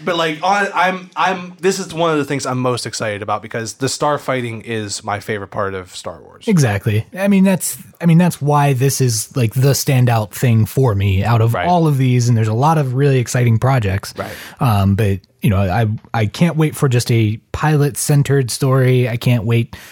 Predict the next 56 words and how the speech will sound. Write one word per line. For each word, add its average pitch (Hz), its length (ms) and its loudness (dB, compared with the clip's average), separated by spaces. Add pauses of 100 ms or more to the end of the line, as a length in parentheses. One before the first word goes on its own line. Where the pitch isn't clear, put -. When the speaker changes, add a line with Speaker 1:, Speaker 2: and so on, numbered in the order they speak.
(160)
Speaker 2:
to 113 100 -2
find 185 320 0
out 165 160 2
more 156 160 2
details. 135 480 2
And, 214 360 0
I - 80 -8
mean, 196 240 4 (320)
I'm 190 220 4
totally 196 380 2
willing 160 440 4
to 143 60 2
be 139 140 4
surprised, 120 720 0
I 110 80 2
guess, 101 240 2
by 98 460 0 (320)
whatever 120 420 2
comes 110 260 0
out 101 200 0
of 87 80 -4
it. 85 260 -6
Speaker 1:
Same 170 240 0
here. 135 420 -4
Like 151 140 -2
I 147 60 -2
said, 139 180 -2
I'm 143 160 -2
just, 143 300 -6
I'm 156 180 0
already, 151 320 2
like, 131 320 -2 (140)
I'm 160 120 -2
already 160 260 2
trying 143 320 -4
to 127 60 -4
peel 135 220 -2
back 123 320 -2
the, 113 260 -8
the 113 80 -12
seams 110 360 -10
and 98 100 -18
see 117 180 -8
what's, 110 360 -10
what's 139 260 -4
making 127 260 -8
everything 110 220 0
Speaker 2:
Yes. 92 180 -2
Speaker 1:
tick, - 380 -10
you 113 140 -12
know, 98 200 -10
but 131 60 -4
that's 143 200 0
Speaker 2:
Yeah. - 20 -2
Speaker 1:
just 101 160 -4
me. 98 240 -12